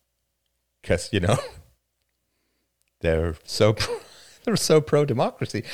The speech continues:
Well, of course they're not gonna let their shareholders vote on this. Of course not. Of course not. Look, I mean,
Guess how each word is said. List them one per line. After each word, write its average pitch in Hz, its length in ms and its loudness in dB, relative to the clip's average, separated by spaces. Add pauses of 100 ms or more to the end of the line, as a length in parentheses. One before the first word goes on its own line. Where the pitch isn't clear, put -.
(160)
Well, 320 80 -2
of 302 100 2
course 330 240 2
they're 131 120 4
not 98 140 2
gonna 90 180 2
let 90 180 0
their 82 140 0
shareholders 76 480 -2
vote 73 240 -6
on 67 100 -6
this. 67 300 -12
Of - 100 -2
course 220 300 0
not. - 240 -6 (760)
Of 143 80 -16
course - 240 -2
not. - 200 -10 (680)
Look, 254 220 4
I - 20 6
mean, 117 360 2